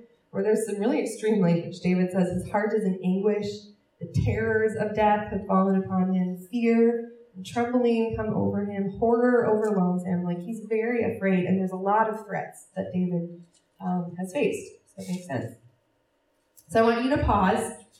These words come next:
and again, just reflect on a time that you felt afraid, you felt really anxious. And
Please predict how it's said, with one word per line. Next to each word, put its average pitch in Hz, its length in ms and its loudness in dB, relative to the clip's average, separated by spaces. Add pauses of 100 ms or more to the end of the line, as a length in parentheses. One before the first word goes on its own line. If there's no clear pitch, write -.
(420)
and 196 260 0
again, 202 380 2
just 214 200 -2
reflect - 420 2
on 247 100 0
a 247 60 2
time 214 300 0
that 208 80 -4
you 208 80 -6
felt 190 400 0
afraid, 190 540 2
you - 160 -8
felt - 160 -12
really 185 200 -6
anxious. 180 720 0 (4000)
And 208 640 -4